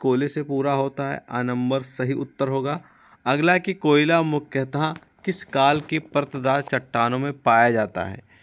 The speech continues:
तो इसका जो सही जवाब हो जाएगा,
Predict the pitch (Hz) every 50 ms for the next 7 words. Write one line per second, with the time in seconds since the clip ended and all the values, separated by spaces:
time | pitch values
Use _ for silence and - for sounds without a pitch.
0 | _ _ _ _ _ _ _ _ _ - 113 - - - 135 - - - - 160
1 | 147 151 143 147 - 143 135 143 143 147 135 135 127 127 123 131 123 117 120 117
2 | 113 110 117 135 151 165